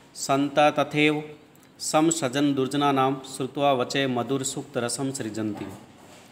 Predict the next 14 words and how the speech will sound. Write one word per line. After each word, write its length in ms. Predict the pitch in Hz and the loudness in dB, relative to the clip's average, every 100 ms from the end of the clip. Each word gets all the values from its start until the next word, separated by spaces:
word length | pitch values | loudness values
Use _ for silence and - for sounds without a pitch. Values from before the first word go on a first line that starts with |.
| - - - - - - - - - | -20 -20 -20 -20 -20 -20 -20 -12 -4
इस 120 | 156 | 0
श्लोक 260 | 147 151 156 | 2 2 4
में 140 | 160 | 2
सज्जनों 380 | 151 127 143 147 | 2 0 2 2
की 140 | 156 | 2
महिमा 360 | 139 135 143 147 | 4 4 4 4
का 120 | 151 | 4
वर्णन 340 | 135 139 147 | 4 4 2
किया 260 | 135 147 139 | 0 2 4
गया 220 | 131 131 | 6 4
है। 220 | 139 139 | 2 -2
जिस 200 | - 151 | -4 -2
प्रकार 360 | - 147 143 143 | -2 2 6 6
मधुमक्खी, 800 | 131 123 143 139 147 147 147 | 4 0 0 0 0 -2 -2